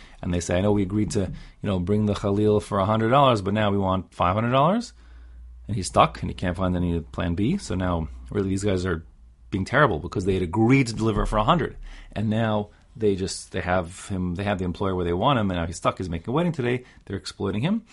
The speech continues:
So mat'an means something like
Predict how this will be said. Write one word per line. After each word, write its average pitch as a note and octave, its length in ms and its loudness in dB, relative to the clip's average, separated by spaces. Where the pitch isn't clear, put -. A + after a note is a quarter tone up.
So G#2+ 360 0
mat'an D3 720 4
means B2+ 180 2
something C3+ 140 0
like A2+ 200 -2